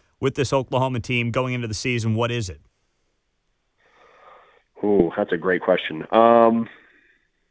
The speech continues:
Speaker 2: you know, ordinarily it would be defense.
Speaker 1: Mm-hmm.
Speaker 2: Ordinarily <laughs> it would be the defensive side of the ball, but
Speaker 1: Yeah.
Speaker 2: you know, the conversations we've been having is, like, who do you, who, who benefits the most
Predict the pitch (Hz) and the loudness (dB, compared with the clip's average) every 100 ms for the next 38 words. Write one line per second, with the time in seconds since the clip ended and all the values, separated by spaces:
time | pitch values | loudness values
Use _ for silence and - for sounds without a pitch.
0 | _ _ _ _ _ - _ _ _ _ | _ _ _ _ _ -20 _ _ _ _
1 | - 139 143 180 151 147 147 123 117 110 | 2 4 6 6 6 6 6 6 6 4
2 | 113 110 104 80 76 - - _ _ _ | 0 0 -2 -2 -6 -12 -20 _ _ _
3 | 117 139 95 170 - 143 - 156 - 156 | 4 4 4 0 0 -4 -6 -6 -4 -4
4 | 127 120 120 - 123 113 - 120 113 110 | -4 -6 -12 -10 -12 -12 -14 -10 -6 0
5 | 120 110 107 120 117 - _ - 123 117 | 0 0 -2 -4 -4 -10 _ -4 -4 -2
6 | - 139 139 135 120 117 120 110 113 113 | -2 -2 -2 -4 -6 -8 -10 -4 -2 -2
7 | 113 101 95 92 - 139 135 127 120 107 | -4 -8 -8 -12 -6 -4 -2 -4 -4 -6
8 | - - _ _ 143 165 156 - - 143 | -10 -20 _ _ 2 2 2 -2 -2 0
9 | 139 101 127 127 123 - 107 101 107 101 | 0 2 2 2 0 -2 -4 0 0 0